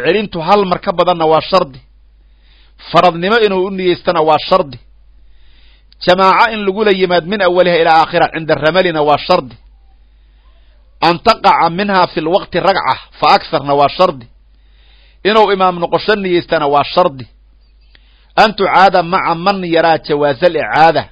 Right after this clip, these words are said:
ow nadbaha, inuu la soo celiyana waa shardi. Xusuulu thaw-, marka intaasoo dhan baa la shardiyaa. Waxaa kaloo shardi ah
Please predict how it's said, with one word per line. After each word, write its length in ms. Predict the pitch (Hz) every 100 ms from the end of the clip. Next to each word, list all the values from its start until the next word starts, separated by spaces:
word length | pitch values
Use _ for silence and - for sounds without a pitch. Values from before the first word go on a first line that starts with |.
| -
ow 100 | 147 147
nadbaha, 480 | 185 147 147 147 143
inuu 200 | 165 160
la 100 | 156
soo 140 | 175 147
celiyana 300 | 127 151 143
waa 140 | 135
shardi. 380 | 123 170 156 113 - _ _ _ _ _ _ _ _ _ _ _ -
Xusuulu 680 | 156 170 - 196 226 240 208
thaw-, 320 | 185 175 175 - _ _ _ _ -
marka 200 | 202 220
intaasoo 380 | 233 220 190 190
dhan 140 | 185
baa 100 | 170
la 60 | 143
shardiyaa. 440 | 143 127 120 107 - _ _ _ _ _ _ _ _ _ _ _ _ _ _ _ _ _ _ _ _ _ _ _ _ _ _ _ -
Waxaa 180 | 139
kaloo 240 | 165 180 170
shardi 320 | 208 208 175
ah 240 | 139 117